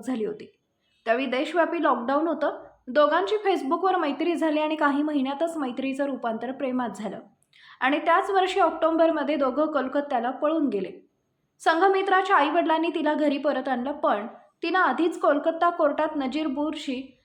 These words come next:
लग्न केलं होतं. पुढच्या वर्षी म्हणजे दोन हजार एकवीस मध्ये संघमित्राचे पालक संजीव घोष आणि जुनू घोष यांनी तिच्यावर चोरीचा आरोप करत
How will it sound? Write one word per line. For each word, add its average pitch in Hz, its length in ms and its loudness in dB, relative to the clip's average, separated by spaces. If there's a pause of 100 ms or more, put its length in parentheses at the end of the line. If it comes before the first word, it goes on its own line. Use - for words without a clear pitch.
(120)
लग्न 262 400 0
केलं 226 200 -2
होतं. 208 340 -12 (760)
पुढच्या 381 300 2
वर्षी 392 280 2
म्हणजे 381 260 0
दोन 302 240 2
हजार 339 260 6
एकवीस 302 380 -2
मध्ये 285 220 -2
संघमित्राचे 294 800 -2
पालक 269 380 -2
संजीव 285 360 -2
घोष 294 260 0
आणि 294 180 -4
जुनू 262 340 -4
घोष 262 360 -4
यांनी 269 300 -2
तिच्यावर 294 460 -2
चोरीचा 285 460 -4
आरोप 254 280 -2
करत 220 240 -2